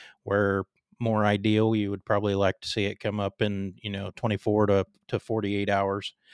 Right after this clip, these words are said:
uh, instead of getting out to three or four days. But, um, you really have to take into account when you're talking about even emergence early in the year, when we're not gathering a lot of heat units, is, uh, you gotta take into consideration that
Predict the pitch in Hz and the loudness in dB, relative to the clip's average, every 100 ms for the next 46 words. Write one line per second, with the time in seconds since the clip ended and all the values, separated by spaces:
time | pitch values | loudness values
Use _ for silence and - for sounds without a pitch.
0 | - - - 98 98 98 - 98 98 98 | -20 -20 -14 -10 -8 -8 -4 -4 -4 -6
1 | 98 101 98 - 95 95 - 110 104 107 | -6 -8 -8 -6 -6 -6 -2 0 0 -4
2 | 101 107 101 98 - - 98 - - 95 | -2 0 2 0 -4 -4 -4 -4 -2 -2
3 | 101 - 107 113 127 117 113 - - 117 | -2 -10 -8 2 4 6 4 0 2 2
4 | 131 110 101 - 107 104 - 107 98 95 | 4 2 0 2 2 2 -2 -6 -6 -2
5 | 101 98 101 98 98 95 _ - 123 110 | -2 -2 -4 0 0 -2 _ -6 -4 -2
6 | 104 101 104 104 101 - - - 120 110 | -2 -2 -2 -2 -6 -6 -8 0 2 4
7 | 104 104 101 101 107 107 101 98 - - | 2 2 0 0 2 2 2 -2 -8 -20
8 | - - 104 101 101 101 98 - 107 104 | -14 -6 -4 -2 -2 -2 -2 2 2 2
9 | 101 101 107 95 98 117 104 107 101 98 | -2 -4 -2 -4 -4 -6 -6 -8 -8 -8
10 | - - - - _ 104 104 92 - 101 | -10 -12 -20 -20 _ -6 -4 -6 -8 -8
11 | 104 - - 110 101 123 - 104 98 - | -8 -10 -2 -2 0 0 0 -4 -4 -8
12 | 98 127 110 107 107 - 104 101 | -4 -2 2 4 2 2 -2 -4